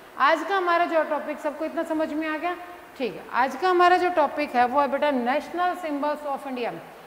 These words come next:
किसी भी राष्ट्र के लिए उसके कुछ सिंबल्स होते हैं, कुछ पहचान होती हैं, जिससे क्या बोलते हैं, उस राष्ट्र को जो प्रतिबिंब करती है, ठीक है, कि इस राष्ट्र का ये coin है,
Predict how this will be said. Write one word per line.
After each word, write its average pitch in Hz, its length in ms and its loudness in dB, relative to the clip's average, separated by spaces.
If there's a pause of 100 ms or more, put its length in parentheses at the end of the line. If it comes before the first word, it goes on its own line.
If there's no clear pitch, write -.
(220)
किसी 320 340 -2
भी 392 200 -2
राष्ट्र 294 520 -2
के 302 180 -6
लिए 254 280 -6
उसके - 400 -10
कुछ 330 180 -8
सिंबल्स 302 600 -2
होते 269 200 -4
हैं, 262 100 -8
कुछ 294 140 -10
पहचान 262 680 -4
होती 277 300 -4
हैं, 247 240 -8 (340)
जिससे 330 420 -4
क्या 320 220 -2
बोलते 269 320 -4
हैं, 247 100 -6
उस 254 360 -8
राष्ट्र 247 360 0
को 277 160 -4
जो 285 200 0 (720)
प्रतिबिंब 330 520 0
करती 254 320 -2
है, - 320 -10
ठीक 330 180 -6
है, 233 180 -6 (140)
कि 302 200 -4
इस 330 220 -6
राष्ट्र 285 400 0
का 294 140 -4
ये 269 640 -4 (280)
coin 262 300 2
है, 247 440 -2